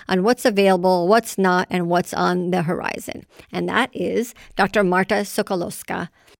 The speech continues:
Doctor Sokolowska joined the U S Food and Drug Administration in twenty eighteen as Associate Director for Controlled Substances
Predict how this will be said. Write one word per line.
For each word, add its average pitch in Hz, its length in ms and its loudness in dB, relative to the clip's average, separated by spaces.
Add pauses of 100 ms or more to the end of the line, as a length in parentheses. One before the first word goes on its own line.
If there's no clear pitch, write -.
(160)
Doctor 247 240 2
Sokolowska 185 880 0 (420)
joined 233 320 4
the 214 100 4
U 214 180 8
S 214 160 2
Food 240 200 4
and 214 120 6
Drug 202 160 4
Administration 190 640 2
in 170 160 0
twenty 220 400 0
eighteen 226 680 2
as 202 160 2
Associate 254 500 2
Director 202 380 4
for 190 140 -2
Controlled 233 480 2
Substances 196 640 -2